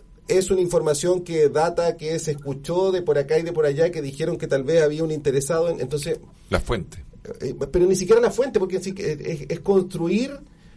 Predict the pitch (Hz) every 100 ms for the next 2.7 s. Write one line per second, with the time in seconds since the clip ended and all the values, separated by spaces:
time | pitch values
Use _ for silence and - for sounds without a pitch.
0 | - - 160 165 160 156 208 202 220 190
1 | 190 190 185 175 165 156 147 175 226 247
2 | 254 240 175 175 165 160 214